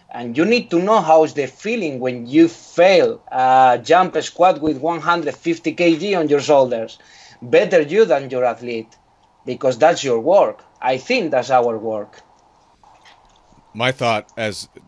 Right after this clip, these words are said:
Speaker 2: as John and Jaron were talking too, and then you basically just reiterated it, is I think we're just scared to go overhead. In general, there's a little bit of a stigma there where it's, we don't, well, we just don't wanna go there. Gotta be careful with overhead training. Gotta be careful with overhead training. You see it with, um, baseball players a lot.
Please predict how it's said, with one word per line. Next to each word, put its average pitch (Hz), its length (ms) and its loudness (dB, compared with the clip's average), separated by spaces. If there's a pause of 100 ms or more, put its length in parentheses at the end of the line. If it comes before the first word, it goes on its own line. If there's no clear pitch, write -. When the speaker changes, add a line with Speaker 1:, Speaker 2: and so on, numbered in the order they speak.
(180)
Speaker 2:
as 104 200 -12
John 113 200 -8
and 98 100 -12
Jaron 110 240 -10
were 90 60 -12
talking 98 380 -12
too, 135 240 -8
and 98 120 -8
then 92 160 -12
you 101 400 -12
basically 104 340 -10
just 85 200 -16
reiterated 90 580 -12
it, 87 100 -16
is 87 100 -18
I 87 80 -18
think 135 200 -16
we're 113 80 -14
just 90 240 -14
scared 107 400 -10 (960)
to 107 120 -18
go 101 300 -8
overhead. 95 800 -10 (760)
In 120 200 -10
general, 104 500 -8
there's 95 180 -10
a 95 60 -16
little 107 200 -10
bit 98 140 -10
of 92 100 -10
a 85 80 -14
stigma 98 420 -16
there 82 380 -14 (640)
where 95 220 -10
it's, 92 200 -14 (160)
we 104 160 -12
don't, 110 220 -10 (180)
well, 123 260 -6
we 127 100 -6
just 123 140 -10
don't 135 120 -10
wanna 120 180 -8
go 113 180 -6
there. 98 180 -8
Gotta 104 180 -8
be 110 80 -14
careful 117 340 -12
with 107 140 -12
overhead 104 380 -10
training. 95 280 -14
Gotta 95 180 -12
be 98 100 -14
careful 101 300 -16
with 90 120 -14
overhead 95 360 -14
training. 87 320 -16
You 85 100 -16
see 101 180 -14
it 90 80 -14
with, 90 320 -18
um, 85 240 -16
baseball 92 340 -14
players 87 320 -14
a 87 60 -18
lot. 85 240 -14